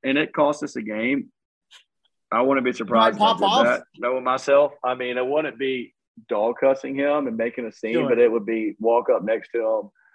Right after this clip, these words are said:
Speaker 1: and just have, "Hey, can we have a candid conversation?" and say, you know, say, "Roll Tide, huh?" I mean, I mean, I, I,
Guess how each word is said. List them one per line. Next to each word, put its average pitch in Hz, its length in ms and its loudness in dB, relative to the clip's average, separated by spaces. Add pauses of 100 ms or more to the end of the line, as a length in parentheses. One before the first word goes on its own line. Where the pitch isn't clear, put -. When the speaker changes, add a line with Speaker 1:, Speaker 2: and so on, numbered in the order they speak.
(480)
Speaker 1:
and 113 160 -6
just - 80 -12
have, 113 220 2
"Hey, 113 120 0
can 117 100 -6
we 123 60 0
have 117 80 -2
a 107 40 -8
candid 107 300 -8
conversation?" 104 680 -4
and 95 120 -6
say, 95 320 2
you 113 120 0
know, 98 100 -2
say, 101 220 0
"Roll 101 260 2
Tide, 101 320 0
huh?" 98 220 -4 (120)
I 101 80 -4
mean, 98 300 -6
I 107 60 -4
mean, 104 180 -2
I, 101 220 0
I, 113 160 4